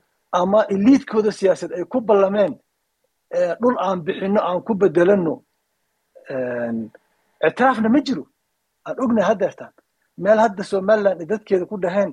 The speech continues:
Ictiraafaan ku beddelanno dhul ma jiro. Oo Muuse Biixi mandate uu ku haysto leeyahay ku beddel, <laughs> Israa'iilan waxaa maqli jiray Carabta ardi muqaabil salaam wax la yidhaha ka dhexeeya. Meelay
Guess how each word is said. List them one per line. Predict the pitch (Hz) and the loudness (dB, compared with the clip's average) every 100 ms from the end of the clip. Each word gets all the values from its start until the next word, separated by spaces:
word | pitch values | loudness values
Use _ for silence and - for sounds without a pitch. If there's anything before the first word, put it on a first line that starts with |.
| - _ _ _ - | -8 _ _ _ -2
Ictiraafaan | - 208 226 220 196 180 - | 0 2 2 2 -2 -4 -10
ku | 220 | -8
beddelanno | 185 165 196 196 | -6 -4 -4 -2
dhul | 202 226 - _ _ _ - | -2 -4 -6 _ _ _ -10
ma | 160 196 | -2 -2
jiro. | 143 156 135 - _ _ _ _ _ | -2 -6 -6 -10 _ _ _ _ _
Oo | 156 | -2
Muuse | 160 160 214 | 0 0 0
Biixi | 165 175 170 160 | 2 2 2 -2
mandate | 160 196 180 156 | 0 2 2 2
uu | 160 | 0
ku | - | 2
haysto | 175 - 175 | 2 4 4
leeyahay | 180 165 | 4 4
ku | 147 175 | 2 -4
beddel, | 151 180 165 131 - - _ - | 0 2 2 0 -6 -20 _ -6
<laughs> | 135 156 143 - - 170 | -4 0 0 -2 -12 -10
Israa'iilan | - 190 190 214 190 | -2 0 4 4 4
waxaa | 151 165 | 2 2
maqli | 190 180 143 | 2 0 -2
jiray | 160 151 | -2 0
Carabta | 139 180 - 160 | 0 0 -2 -2
ardi | 180 180 | -2 -2
muqaabil | 165 156 165 156 151 | -4 -2 -2 -2 -6
salaam | - 180 165 | 0 0 2
wax | 160 | -2
la | 156 | -2
yidhaha | 151 | -2
ka | 165 | -4
dhexeeya. | 147 127 120 _ _ _ _ - | -6 -6 -8 _ _ _ _ 0
Meelay | 190 220 | 2 4